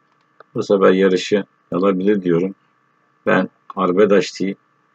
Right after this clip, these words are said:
çok önde vereceğim arkadaşlar. Bir numara Arbedaş diye. Ee, onun için benim birinci atım Muharrem Oklu arkadaşlar. Kardeşim bu sefer bu atı içeri atabilir. Benim çok önde tuttuğum bir at.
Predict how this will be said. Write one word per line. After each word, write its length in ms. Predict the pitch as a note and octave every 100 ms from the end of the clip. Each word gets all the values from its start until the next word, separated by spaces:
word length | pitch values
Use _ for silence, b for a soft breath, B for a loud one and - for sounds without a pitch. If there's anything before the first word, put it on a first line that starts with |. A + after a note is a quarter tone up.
| _ _ _
çok 200 | - F#2
önde 300 | F2+ F2+ F#2+
vereceğim 380 | F2 E2 D#2 F2
arkadaşlar. 680 | D#2 - D#2+ D2 - F2+ D#2
Bir 160 | F2 E2+
numara 240 | E2 D#2
Arbedaş 460 | D#2 D#2 E2+ E2+ D2+ -
diye. 160 | F2 G2 _ _ _ _ _ _ _ _ _ _ _
Ee, 40 | G1+ D#2 D#2 D2+ D#2 D#2+
onun 120 | F2 F#2
için 360 | - - F#2 - _ _ _ _ _ _ _ F#2
benim 300 | E2+ F2+ F#2
birinci 380 | F2 E2+ E2+
atım 340 | E2+ - F#2+ E2+ E2
Muharrem 400 | E2 D#2+ E2 F#2
Oklu 240 | F2 E2
arkadaşlar. 640 | D2 - D2 C#2 - F#2+ - _ _ _ _ _ _
Kardeşim 520 | - G2 E2+ D#2+ F#2+ G2+
bu 80 |
sefer 320 | G#2+ F2 D#2+ E2+
bu 180 | F2+
atı 200 | F#2 -
içeri 300 | F2+ - F2+
atabilir. 560 | F2 - E2+ E2 F#2 - _ _ _ _
Benim 220 | G2+ F2+
çok 240 | - G#2+ F2+
önde 240 | E2+ D#2+
tuttuğum 480 | - D#2+ - D#2+ C#2
bir 120 |
at. 80 | E2